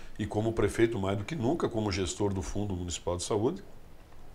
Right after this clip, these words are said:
que nós atendemos uma grande região. É um hospital do Estado, administrado de forma privada, portanto os funcionários que lá estão são seletistas, não são estatutários.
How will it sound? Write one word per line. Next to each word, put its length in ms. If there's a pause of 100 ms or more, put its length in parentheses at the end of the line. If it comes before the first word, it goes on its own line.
(120)
que 80
nós 180
atendemos 480
uma 180
grande 280
região. 400 (1000)
É 140
um 120
hospital 720
do 160
Estado, 640
administrado 680
de 100
forma 320
privada, 560
portanto 440
os 100
funcionários 560
que 80
lá 160
estão 260
são 220
seletistas, 880
não 80
são 180
estatutários. 800